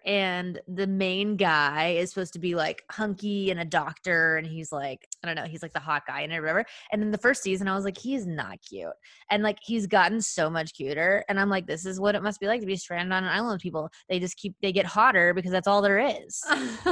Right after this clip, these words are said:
Speaker 2: That's probably true.
Speaker 1: 'Cause
Speaker 2: Yeah, but they're probably all tan and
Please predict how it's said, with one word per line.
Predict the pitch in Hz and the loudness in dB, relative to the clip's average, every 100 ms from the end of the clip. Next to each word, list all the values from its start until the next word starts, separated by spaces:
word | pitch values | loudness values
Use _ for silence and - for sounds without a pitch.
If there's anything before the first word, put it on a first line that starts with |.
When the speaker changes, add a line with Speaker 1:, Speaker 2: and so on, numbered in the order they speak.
| 294 403 - 466 330 - 240 | 2 2 4 4 4 2 0
Speaker 2:
That's | 220 247 - | 2 2 0
probably | - 214 185 202 | -2 -4 -2 -6
true. | - 175 180 143 165 170 - - | -6 -6 -4 -6 -10 -20 -20 -8
Speaker 1:
'Cause | 185 | -2
Speaker 2:
Yeah, | 202 | -2
but | 185 | -2
they're | 202 | -6
probably | - 196 196 202 | 2 4 4 2
all | 151 | 0
tan | - 160 143 143 147 143 143 135 | 0 -6 -4 -2 -2 -2 -2 -2
and | 127 117 | -6 -8